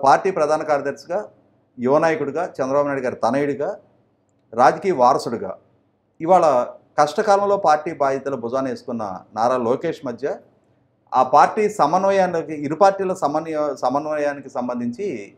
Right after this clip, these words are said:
కోఆర్డినేషన్ కోసం ఇవాళ ఒక మీటింగ్ జరగబోతుంది. ఖచ్చితంగా ప్రభుత్వానికి వ్యతిరేకంగా పోరాడాలి అని చెప్పని నిర్ణయం తీసుకున్న రెండు ప్రధాన రాజకీయ పార్టీలు రెండు వేల ఇరవై రెండు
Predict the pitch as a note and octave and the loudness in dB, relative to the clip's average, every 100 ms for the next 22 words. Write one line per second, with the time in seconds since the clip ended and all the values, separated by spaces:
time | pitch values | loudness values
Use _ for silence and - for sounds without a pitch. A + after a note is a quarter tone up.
0 | _ - - C3+ D3+ D#3 - B2 A2+ - | _ -16 2 4 4 0 -6 -6 -6 -6
1 | G#3 - _ _ _ B2 B2 A#2 A2+ A#2+ | -14 -16 _ _ _ 0 0 0 -2 -4
2 | C3 A2 F#2 F2 E2+ F2 D#2+ _ _ _ | -6 -6 -8 -10 -14 -14 -20 _ _ _
3 | _ _ _ _ _ _ _ _ _ _ | _ _ _ _ _ _ _ _ _ _
4 | _ _ E3 G#3+ G#3+ F#3+ F#2 - _ _ | _ _ 2 2 0 -4 -6 -10 _ _
5 | _ _ _ - E3 G#3 G#3+ G#3+ G3 F3+ | _ _ _ 4 4 2 2 0 -2 -2
6 | F3+ F3+ E3+ D#3+ D3+ D3 D3+ D3+ D3+ D3 | -2 -4 -4 -2 2 4 4 2 -2 -4
7 | C#3+ C3 C3+ B2+ A#2 A2+ C3+ C3+ B2+ - | -4 -4 -6 -4 -4 -4 -6 -6 -10 -6
8 | A#2+ A2+ C3 E3 F3+ D3+ - _ _ _ | -4 -2 -2 2 2 0 -8 _ _ _
9 | A#2 C3+ D3+ D3 A#2+ G#2 F#2 - F2 - | 2 4 4 4 2 0 -8 -8 -8 -8
10 | F2 _ _ _ _ _ _ _ _ _ | -20 _ _ _ _ _ _ _ _ _
11 | A#2+ C#3 F3+ A3 A3 G3+ F3 F#3 F#3 F#3 | -2 2 6 8 8 4 4 4 2 0